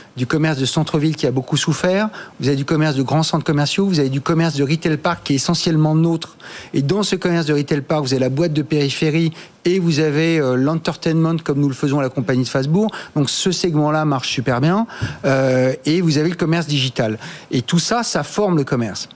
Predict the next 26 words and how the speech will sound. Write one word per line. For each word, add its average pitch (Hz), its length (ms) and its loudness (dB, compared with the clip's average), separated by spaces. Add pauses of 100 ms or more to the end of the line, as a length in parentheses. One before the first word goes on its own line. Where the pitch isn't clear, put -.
Bon. 117 180 -2 (400)
Et 139 440 0 (100)
le, 135 340 2
le 127 180 -2
gouvernement 151 880 2 (180)
a, 123 560 -2
a, 113 720 -2
a 117 60 -2
pris, 175 420 0
a 120 100 0
voulu 151 220 0
prendre 151 240 0
les 135 60 2
choses 127 240 0
en 127 80 2
main 170 260 2
pour 131 360 -2 (140)
essayer 170 600 0 (420)
de, 143 540 0 (200)
de 123 160 2
booster 180 360 2
le 160 60 -2
commerce 170 380 0
parce - 260 -4
qu'il 170 180 0
a 156 80 2